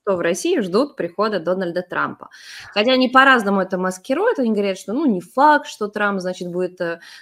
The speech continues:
нашим другом, он в своё время и джавелины пре-, переда-, э, предоставлял Украине и выступал против строительства Северного потока, санкции не снимал и так далее.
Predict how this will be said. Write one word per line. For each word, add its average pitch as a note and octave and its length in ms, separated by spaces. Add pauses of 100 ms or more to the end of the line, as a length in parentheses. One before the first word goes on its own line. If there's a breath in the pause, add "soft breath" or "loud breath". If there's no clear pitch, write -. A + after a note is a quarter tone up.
нашим F3+ 380
другом, A#3 440
он D#3 540
в - 20
своё E3 220
время D#3 280
и D3 40
джавелины B3 500
пре-, F#3+ 160 (100)
переда-, F3 600
э, E3 40
предоставлял F3+ 680 (340 loud breath)
Украине F3 640
и F3+ 160
выступал E3+ 580
против E3 280
строительства E3+ 580
Северного B3 580
потока, F#3+ 460
санкции B3 420
не F3+ 100
снимал F3 360
и E3 60
так F3+ 200
далее. C3+ 340